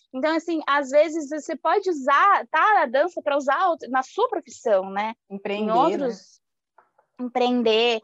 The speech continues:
Speaker 1: advogado. Aí você começa a pensar, advogado, administrador, tem várias coisas que
Speaker 2: Uhum,
Speaker 1: você pode
Speaker 2: tudo.
Speaker 1: tá envolvida com a dança,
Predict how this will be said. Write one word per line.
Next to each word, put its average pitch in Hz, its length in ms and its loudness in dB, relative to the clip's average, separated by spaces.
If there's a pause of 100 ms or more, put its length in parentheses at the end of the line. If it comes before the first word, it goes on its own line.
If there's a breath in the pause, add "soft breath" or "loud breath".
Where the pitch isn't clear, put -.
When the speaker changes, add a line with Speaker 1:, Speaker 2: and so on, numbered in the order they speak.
(220 loud breath)
Speaker 1:
advogado. 240 640 0
Aí 269 60 4
você - 100 -18
começa 370 300 0
a - 20 -8
pensar, 320 240 0
advogado, 247 400 0
administrador, 233 540 -4
tem 330 120 -2
várias 539 280 4
coisas 254 200 -4
que 247 80 0
Speaker 2:
Uhum, 254 60 2
Speaker 1:
você 311 160 -2
pode 262 260 4
Speaker 2:
tudo. 196 100 -2
Speaker 1:
tá 302 180 2
envolvida 302 580 0
com - 80 -4
a 226 60 0
dança, 285 600 -4